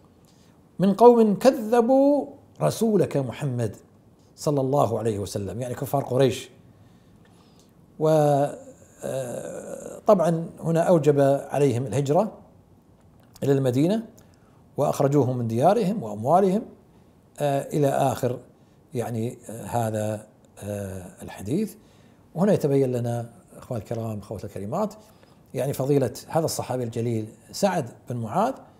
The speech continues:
والذي نزل، آه، النبي صلى الله عليه وسلم على حكمه، وأمر أن يقتل ال-،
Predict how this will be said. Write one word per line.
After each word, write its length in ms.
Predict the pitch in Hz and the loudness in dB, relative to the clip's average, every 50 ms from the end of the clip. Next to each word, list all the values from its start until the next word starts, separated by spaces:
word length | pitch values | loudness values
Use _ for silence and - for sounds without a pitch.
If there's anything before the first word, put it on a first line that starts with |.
| _ - - _ _ _ _ _ _ _ _ _ _ _ _ - | _ -20 -20 _ _ _ _ _ _ _ _ _ _ _ _ -6
والذي 580 | - 151 143 143 143 143 143 147 160 160 151 156 | -2 0 2 2 2 2 2 2 4 4 4 4
نزل، 320 | 165 220 240 220 220 196 190 175 165 147 - - - - - _ _ - | 4 4 6 6 6 6 8 6 6 4 2 -4 -12 -20 -20 _ _ -8
آه، 720 | - 135 131 123 120 117 113 110 107 104 107 - - - | -6 -4 -2 -2 -2 -2 -2 -4 -6 -8 -12 -10 -6 -4
النبي 300 | 160 165 151 151 165 190 | -4 -2 -2 0 0 0
صلى 160 | - - 175 147 139 | -2 -2 -4 -4 -4
الله 120 | 139 135 | -4 -4
عليه 100 | 110 110 | -6 -6
وسلم 320 | - 143 135 131 131 131 - | -4 -4 -2 -2 -2 -4 -4
على 200 | 120 127 123 113 | -4 -4 -4 -4
حكمه، 540 | - 147 - 180 156 143 135 147 143 151 147 - - - _ _ _ _ _ _ _ _ _ _ _ _ | -4 -6 -4 -2 -2 0 0 0 -2 -2 -4 -8 -16 -20 _ _ _ _ _ _ _ _ _ _ _ _
وأمر 1160 | - 135 135 135 131 131 123 123 123 127 - - 131 - - - 165 180 165 151 151 151 135 139 | -4 -2 0 0 0 0 0 0 -2 -4 -6 -10 -14 -12 -6 -4 -2 0 2 2 2 2 0 -2
أن 200 | 135 131 131 131 - - - _ _ _ _ _ _ _ _ _ - | -4 -6 -8 -10 -14 -20 -20 _ _ _ _ _ _ _ _ _ -20
يقتل 500 | - - 156 165 156 - - - 135 131 | -14 -10 -8 -8 -8 -6 -6 -4 -4 -2
ال-، 200 | 131 131 127 - | -4 -6 -8 -12